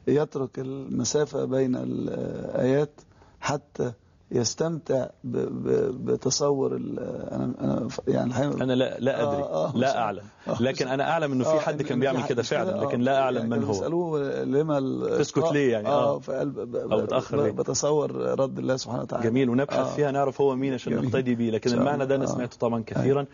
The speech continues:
Speaker 1: أيوة.
Speaker 2: بل وكتير من مشايخي كانوا يعملوا كده فعلًا
Speaker 1: مم.
Speaker 2: اقتداء بال-، بالسنة
Speaker 1: مم.
Speaker 2: الجميلة دي
Speaker 1: مم.
Speaker 2: اللي ممكن يكون سنها صحابي. حسنة.
Speaker 1: مم.
Speaker 2: آه، إنه مثلًا الحمد لله رب العالمين، ويسكت
Speaker 1: مم.
Speaker 2: علشان، آه، حمدني عبدي،
Speaker 1: مم.
Speaker 2: ويعيش الحالة دي.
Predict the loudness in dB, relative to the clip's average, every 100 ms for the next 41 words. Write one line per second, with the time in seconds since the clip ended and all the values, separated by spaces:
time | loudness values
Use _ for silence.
0 | -6 -6 0 2 2 0 0 2 4 2
1 | 2 0 0 -2 -2 2 2 2 2 0
2 | 2 0 0 -4 -4 -2 0 0 -4 -8
3 | -8 -8 -4 0 2 0 0 2 2 0
4 | -8 -16 -8 -2 0 2 2 2 2 0
5 | 0 -2 2 2 4 0 -2 -2 -2 -4
6 | -8 -20 -20 -20 -6 -6 -4 -8 -10 -18
7 | -20 -12 0 2 4 4 2 2 2 4
8 | 2 0 -2 -4 0 0 2 2 2 0
9 | -4 -4 -4 -2 2 2 0 -8 -20 -20
10 | -20 -20 -20 -20 -20 -20 -12 -2 -2 -2
11 | -12 -20 -4 -2 2 2 2 -2 -2 0
12 | -2 -4 -8 -8 -4 -2 0 0 -2 -6
13 | -12 -20 -10 0 2 2 2 2 0 -2
14 | -8 -8 -6 -2 0 2 0